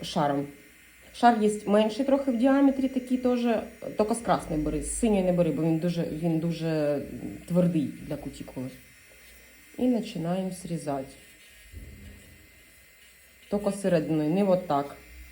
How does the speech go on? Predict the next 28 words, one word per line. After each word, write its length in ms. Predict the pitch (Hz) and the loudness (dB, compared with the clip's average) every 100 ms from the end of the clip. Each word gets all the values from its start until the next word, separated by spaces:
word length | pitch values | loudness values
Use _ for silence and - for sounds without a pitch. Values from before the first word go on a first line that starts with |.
| - - | -20 -6
Так 180 | 175 180 | -4 -2
нічого 360 | 175 - 151 | -2 -2 -4
не 100 | 143 | -4
буде, 180 | 143 143 | -4 -4
так 140 | 175 180 | -4 -4
нічого 180 | 175 | -2
не 100 | 147 | -4
зашліфує. 520 | 139 - 147 - 135 135 - - - | -4 -8 -10 -6 -6 -6 -12 -20 -20
Шліфує 500 | - 190 190 247 202 | -8 -6 2 2 2
тільки 420 | - 208 196 170 - | 0 -4 -4 -6 -4
от 140 | 156 165 | -4 -2
ця 200 | 180 165 | 0 0
от 200 | 156 - - - | -2 -6 -14 -4
серединка 580 | 180 175 160 147 143 139 - - - - - | 2 2 2 0 -2 -8 -14 -20 -20 -20 -20
шара. 340 | - - 139 135 - - - - _ - - - - - - - - - - - - - - - - - - - - - - - - - - - - - - - - - - - - - - - - | -10 -4 -4 -6 -12 -20 -20 -20 _ -20 -20 -20 -20 -20 -20 -20 -20 -20 -20 -20 -20 -20 -20 -20 -20 -20 -20 -20 -20 -20 -20 -20 -20 -20 -20 -20 -20 -20 -20 -20 -20 -20 -20 -20 -20 -20 -20 -20 -10
Бачиш, 320 | 226 - 170 | -10 -8 -8
у 20 | 190 | 0
мене 180 | 277 | 2
не 140 | 247 196 | 4 2
виходить. 680 | 180 175 175 156 151 - | 0 -2 -2 -6 -6 -6
Я, 220 | 170 180 180 175 | -6 -2 -2 -2
ну, 200 | 202 175 | -2 -2
от, 80 | 170 | -2
я 160 | - 202 | 2 2
знаю, 340 | 185 269 427 | 4 4 4
в 80 | 247 | 2
принципі, 440 | 190 185 175 165 | 4 4 4 0
як, 100 | 165 | 0